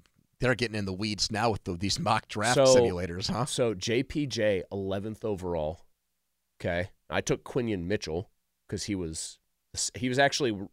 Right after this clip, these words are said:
Speaker 2: uh, Wiggins was still available from Clemson, but we know Quinion Mitchell.
Speaker 1: Who's J P J again?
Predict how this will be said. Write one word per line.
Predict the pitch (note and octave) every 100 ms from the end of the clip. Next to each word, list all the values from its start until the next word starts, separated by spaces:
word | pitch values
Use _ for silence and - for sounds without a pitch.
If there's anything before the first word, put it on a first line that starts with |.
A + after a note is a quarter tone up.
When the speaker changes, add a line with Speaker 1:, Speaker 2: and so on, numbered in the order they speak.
| -
Speaker 2:
uh, | G2+ F#2 F2+ E2+ -
Wiggins | G2 B2 B2+ G#2+
was | F#2+
still | - G2+
available | F#2 G2+ F#2
from | F#2 F2+
Clemson, | - A2 G2 F2
but | E2+ F#2
we | G2 G2+
know | F#2+
Quinion | - G#2 F#2+ E2+
Mitchell. | G2+ D3+
Speaker 1:
Who's | E3+
J | - E3
P | D#3 D#3
J | C#3+ C#3+
again? | D3 D3 D3+